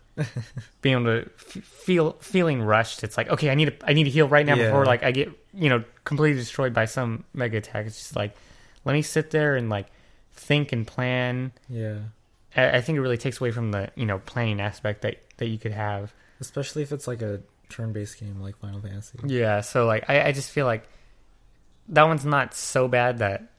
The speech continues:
Speaker 2: I can't get past it, but it's,
Speaker 1: Mm-hmm.
Speaker 2: it's really annoying, and I wish they would have just stuck with, like, the older Final Fantasy systems with no A T B gauge. I know they're trying to be different and, like,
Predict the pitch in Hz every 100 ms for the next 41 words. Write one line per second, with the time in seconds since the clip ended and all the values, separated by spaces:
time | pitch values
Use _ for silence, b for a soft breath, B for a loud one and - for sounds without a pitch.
0 | _ - 127 - 127 113 - 107 104 -
1 | 123 - 113 117 110 151 - 170 156 131
2 | 117 117 117 113 101 - b b b 110
3 | 117 123 - 123 113 110 107 104 - 107
4 | - 110 107 - _ _ 113 113 110 113
5 | 123 120 113 123 117 120 - 127 - 131
6 | 123 104 101 107 110 110 - 117 113 117
7 | 117 - b b b 143 143 135 143 139
8 | 120 107 107 113 107 104 101 98